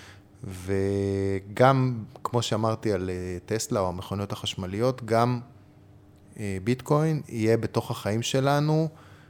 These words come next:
אה, כמו שאנחנו מכירים את, אה, גוגל ואפל ואמזון שכבר, ופייסבוק שכולנו משתמשים, גם בביטקוין אני צופה שתוך,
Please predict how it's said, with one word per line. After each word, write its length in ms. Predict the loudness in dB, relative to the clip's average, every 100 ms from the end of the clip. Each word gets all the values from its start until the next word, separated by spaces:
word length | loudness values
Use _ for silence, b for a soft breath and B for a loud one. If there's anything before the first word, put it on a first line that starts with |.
| B -20 -8
אה, 60 | -4 -2 -2 -2 -2 -6 -8 -12 -14 -16 -10
כמו 220 | -4 -2
שאנחנו 560 | 0 -2 -4 -6 -4
מכירים 460 | -6 -8 -6 -4 -4
את, 180 | -6 -10
אה, 60 |
גוגל 520 | -2 -2 0 0 0 -2
ואפל 1160 | -6 -8 -6 -8 -10 -6 -8 -4 -4 -2 -4 -6
ואמזון 600 | -4 -2 -2 -4 -6 -6
שכבר, 420 | -10 -14 -14 -14 -14
ופייסבוק 480 | 0 2 2 0
שכולנו 420 | -4 -6 -2 0 -2
משתמשים, 540 | -4 -6 0 0 0 -6 0
גם 260 | 4 4 4
בביטקוין 540 | 0 -2 0 -2 0
אני 140 | -2
צופה 320 | -4 -4 -4 -4
שתוך, 500 | -4 -8 -10 -14